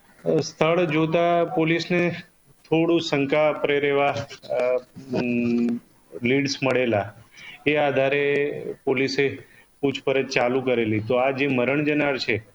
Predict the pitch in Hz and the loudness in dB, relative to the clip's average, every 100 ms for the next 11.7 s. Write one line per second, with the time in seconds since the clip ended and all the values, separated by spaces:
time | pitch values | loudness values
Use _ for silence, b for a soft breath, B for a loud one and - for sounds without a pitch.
0 | b b b _ 135 131 139 139 139 139 | b b b _ -2 0 0 2 0 -2
1 | - - 123 110 - 135 - 156 143 120 | -6 -2 -2 -2 -2 -4 0 0 2 0
2 | 110 107 110 - - _ _ _ _ 139 | 0 -2 -6 -12 -20 _ _ _ _ -6
3 | 139 139 139 - 143 147 143 139 143 143 | -2 0 -2 0 0 2 0 0 0 -2
4 | - - 104 123 131 135 135 135 135 131 | -10 -16 -6 -2 0 2 2 0 0 2
5 | 127 127 127 131 123 113 117 117 117 110 | 2 2 0 0 0 0 2 2 2 0
6 | 107 - 104 98 98 - _ _ _ _ | -2 -2 -2 -2 -10 -14 _ _ _ _
7 | _ b b - 123 139 147 151 156 - | _ b b -6 -2 0 0 0 -4 -10
8 | - _ 143 151 139 127 139 147 151 151 | -16 _ 0 2 2 2 2 2 0 -2
9 | 151 - - - - 127 123 127 - - | -4 -8 -14 -18 -6 -2 0 -2 -4 -2
10 | 131 139 127 - 131 123 147 143 147 135 | 0 0 -2 -2 -2 -2 -2 0 -2 0
11 | 135 135 139 143 147 135 131 | 0 2 2 0 -2 -2 -2